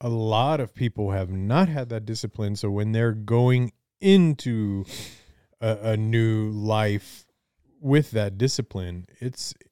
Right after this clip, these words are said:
it's not an easy thing to do. And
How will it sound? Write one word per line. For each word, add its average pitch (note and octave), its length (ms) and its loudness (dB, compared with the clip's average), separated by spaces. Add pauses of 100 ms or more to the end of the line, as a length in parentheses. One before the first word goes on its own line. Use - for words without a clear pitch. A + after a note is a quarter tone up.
(120)
it's G#2+ 240 -10
not A2 400 -2
an G#2 200 -4
easy G#2+ 500 -4
thing G#2+ 280 -4
to F#2 80 -8
do. F#2+ 360 -6 (440)
And C3+ 560 2